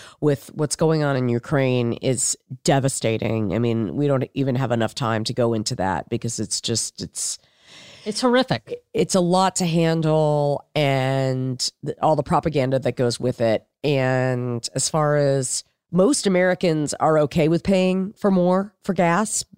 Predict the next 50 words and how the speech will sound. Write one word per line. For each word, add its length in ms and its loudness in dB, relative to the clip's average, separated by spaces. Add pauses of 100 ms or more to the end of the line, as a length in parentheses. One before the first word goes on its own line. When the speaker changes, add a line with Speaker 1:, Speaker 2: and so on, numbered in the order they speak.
Speaker 1:
based 300 2
on 300 2
what's 260 -2
happened, 380 0
but 120 2
obviously 600 0 (300)
we 80 0
still 260 0
have 160 2
inflation 920 0
and 180 -4
we 100 -4
still 260 0
have 200 0
high 160 -2
gas 320 0
prices, 480 -4
which 300 -6
really 260 2
does 260 0
trickle 280 -6
down 400 0
and 200 -2
frustrates 520 -2
people. 260 -6
But 320 -2
you 160 -2
did 180 0
something 320 -2
big 220 0
at 120 -4
the 80 -4
State 280 -2
House. 460 -6 (440)
You 160 0
all 120 2
voted 320 2
on 180 4
a 440 2
Speaker 2:
Yeah, 280 4
we 160 2
did 160 4
it 80 4
at 100 2
the 60 -4
state 380 2
level. 400 -2
So 220 0
twenty-nine 680 2
cents 880 0